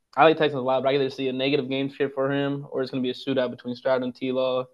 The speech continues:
And they, the Texans like Dameon Pierce a lot, so with him coming back, I just, I don't, I,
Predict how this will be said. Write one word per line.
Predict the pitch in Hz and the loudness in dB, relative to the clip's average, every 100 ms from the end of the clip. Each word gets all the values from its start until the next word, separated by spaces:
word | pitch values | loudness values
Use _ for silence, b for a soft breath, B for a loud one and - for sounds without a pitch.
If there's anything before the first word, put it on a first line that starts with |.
| _ _ _ _ _ _ | _ _ _ _ _ _
And | 135 135 120 | 2 2 2
they, | 117 160 - | 4 4 4
the | 139 | 2
Texans | 139 180 180 135 | 4 4 4 4
like | 131 127 | 2 2
Dameon | 120 127 123 | -2 -2 -2
Pierce | 123 117 | -6 -6
a | |
lot, | 123 123 107 | -4 -4 -6
so | 113 123 | -6 -4
with | 123 | -4
him | 143 | -2
coming | 135 127 | -2 0
back, | 123 123 | 0 0
I | 131 | -2
just, | 127 127 123 - _ _ _ _ _ - | -2 -4 -8 -14 _ _ _ _ _ 6
I | 160 | 8
don't, | 156 143 | 8 6
I, | 151 156 | 4 4